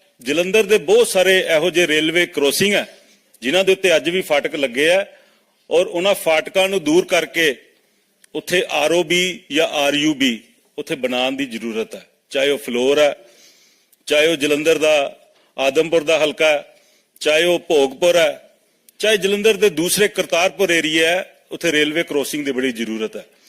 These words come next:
ਔਰ ਇਹਦੇ ਨਾਲ ਨਾਲ ਦੋ ਲਫ਼ਜ਼ਾਂ ਦੇ ਵਿੱਚ ਮੈਂ ਆਪਣੀ ਗੱਲ ਮੁਕਾਵਾਂਗਾ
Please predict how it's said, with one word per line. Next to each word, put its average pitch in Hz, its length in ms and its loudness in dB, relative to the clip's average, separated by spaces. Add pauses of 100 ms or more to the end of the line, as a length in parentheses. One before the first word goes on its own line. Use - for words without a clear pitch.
(400)
ਔਰ 143 100 2
ਇਹਦੇ 170 200 2
ਨਾਲ 165 220 -2
ਨਾਲ 170 300 -2 (920)
ਦੋ 147 160 2
ਲਫ਼ਜ਼ਾਂ 170 360 0
ਦੇ 165 80 0
ਵਿੱਚ 160 180 0
ਮੈਂ 151 140 0 (180)
ਆਪਣੀ 151 280 0
ਗੱਲ 135 200 2
ਮੁਕਾਵਾਂਗਾ 147 580 2